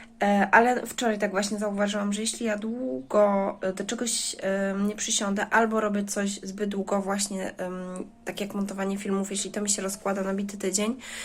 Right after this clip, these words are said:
to ja w którymś momencie czuję, że już mi się nie chce tego robić. Ja muszę coś zrobić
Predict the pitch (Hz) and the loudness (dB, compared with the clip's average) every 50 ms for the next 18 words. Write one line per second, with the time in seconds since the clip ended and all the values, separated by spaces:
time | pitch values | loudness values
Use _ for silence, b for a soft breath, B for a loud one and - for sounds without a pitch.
0 | B B B B B - - 226 233 233 226 - - 226 226 226 220 220 208 208 | B B B B B 0 2 4 4 2 2 -2 0 2 2 0 0 -2 -2 -2
1 | 208 208 - - - - 202 196 196 190 190 190 185 - - 190 190 - 190 185 | -2 -4 -6 -6 -4 -2 0 0 2 0 0 -2 -4 -6 -6 -4 -4 -4 -4 0
2 | 180 196 202 202 202 - - - 160 165 - 165 170 170 165 165 170 - - 226 | 2 2 2 2 0 -2 -8 -10 -8 -6 -6 -4 -4 -4 -4 -2 -2 0 4 4
3 | 240 233 220 214 - 214 202 - 202 196 190 202 196 196 190 190 190 185 - - | 4 4 4 2 0 -4 -4 -2 -4 -4 -2 -2 -2 -2 -2 -4 -4 -2 0 -2
4 | - - | -2 -2